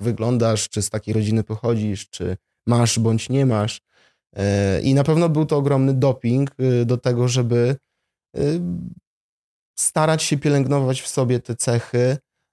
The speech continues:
e, i takie postawy, które, y, właśnie spotykają się z pozytywną, y, informacją zwrotną.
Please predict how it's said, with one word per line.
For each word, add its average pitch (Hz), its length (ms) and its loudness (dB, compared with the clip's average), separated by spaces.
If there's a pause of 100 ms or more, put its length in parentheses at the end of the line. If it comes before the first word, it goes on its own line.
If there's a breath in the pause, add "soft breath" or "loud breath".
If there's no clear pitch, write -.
(140)
e, 113 300 0
i 110 80 0
takie 120 280 -4
postawy, 117 720 0
które, 123 680 0 (160)
y, - 80 -4 (560)
właśnie 131 400 0
spotykają 135 540 -2
się 131 160 -8
z - 40 -14
pozytywną, 123 880 -2 (100)
y, 117 60 -4
informacją 123 720 0
zwrotną. 117 580 -2